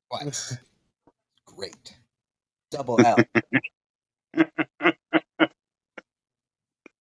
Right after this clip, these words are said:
Speaker 1: I
Speaker 2: All
Speaker 1: will
Speaker 2: right.
Speaker 1: pick the Bills also, for the record. All right, next game. Also a very good one is, uh, the Commanders at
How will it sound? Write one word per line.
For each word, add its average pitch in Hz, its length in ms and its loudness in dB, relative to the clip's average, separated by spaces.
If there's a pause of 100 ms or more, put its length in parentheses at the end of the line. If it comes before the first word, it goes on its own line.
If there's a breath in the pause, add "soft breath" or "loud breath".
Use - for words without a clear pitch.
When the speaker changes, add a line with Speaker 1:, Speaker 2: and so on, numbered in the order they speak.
(260)
Speaker 1:
I 147 100 8
Speaker 2:
All - 20 8
Speaker 1:
will 170 120 8
Speaker 2:
right. 220 160 2
Speaker 1:
pick 170 120 -6 (320)
the 113 80 -18
Bills 98 600 -2 (100)
also, 480 220 6 (1080)
for 123 160 4
the 101 100 -4
record. - 380 -10 (540)
All 135 80 -2
right, 120 160 -6
next 143 300 2
game. 104 280 -6 (180)
Also 160 640 4
a 131 120 0
very 123 260 2
good 110 280 -2
one 87 180 -10 (1040)
is, 120 300 -2
uh, 101 360 6
the 107 80 -4
Commanders 135 800 2 (120)
at 139 240 2